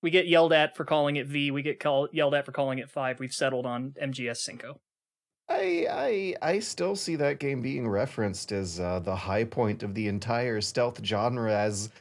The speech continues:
Speaker 2: as a whole, which I don't know might be a, another question to, to dissect and, and tear apart. But, uh, yeah, it still gets mentioned a lot, but always with the caveat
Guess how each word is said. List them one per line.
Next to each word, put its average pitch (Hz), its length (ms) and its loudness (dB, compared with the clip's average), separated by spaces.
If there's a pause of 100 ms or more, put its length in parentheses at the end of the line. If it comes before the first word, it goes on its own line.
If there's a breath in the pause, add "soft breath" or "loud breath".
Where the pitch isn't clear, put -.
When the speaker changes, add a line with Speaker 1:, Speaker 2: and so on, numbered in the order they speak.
(140 soft breath)
Speaker 2:
as 117 260 4
a 107 60 2
whole, 113 300 4
which 92 180 -2
I 90 100 -2
don't 92 140 -2
know 85 120 -4
might 87 220 -6
be - 100 -10
a, 80 260 -8
another 87 500 -8
question 85 540 -12
to, - 260 -14 (460)
to 85 220 -8 (680)
dissect 90 580 -2
and, 85 180 -6
and 85 280 -6
tear 90 260 -6
apart. 85 400 -6 (420)
But, 101 200 0
uh, 101 380 2 (260)
yeah, 170 240 2
it 156 180 2
still 214 220 0
gets 240 240 -4
mentioned 170 420 0
a 127 100 2
lot, 123 380 4
but 117 160 2
always 123 480 2
with 117 300 -2
the 120 100 2
caveat 104 800 0